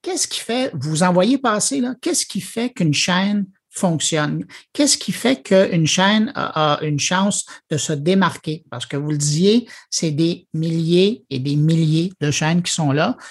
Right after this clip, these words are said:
sur tous les sujets possibles et impossibles. Qu'est-ce qui fait la différence d'une bonne chaîne ?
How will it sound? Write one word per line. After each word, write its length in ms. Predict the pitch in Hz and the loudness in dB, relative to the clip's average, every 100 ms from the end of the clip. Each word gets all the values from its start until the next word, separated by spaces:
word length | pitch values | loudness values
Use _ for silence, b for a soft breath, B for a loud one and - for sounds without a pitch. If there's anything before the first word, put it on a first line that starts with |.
| B | B
sur 220 | - 180 | -4 -2
tous 140 | - | 0
les 120 | 214 196 | 2 0
sujets 380 | - 147 170 | 0 2 2
possibles 360 | 175 151 - 170 | 2 -2 -2 -2
et 40 | |
impossibles. 500 | 151 139 131 202 247 B B B | -2 -2 -2 0 -2 B B B
Qu'est-ce 200 | - 285 | -4 -2
qui 80 | - | -2
fait 120 | - | -4
la 100 | 233 | -2
différence 500 | 165 - 165 196 - - | -2 -2 0 0 -2 -4
d'une 240 | 135 156 | 2 2
bonne 200 | 147 170 | 4 0
chaîne ? 300 | - 160 185 | -2 -4 -8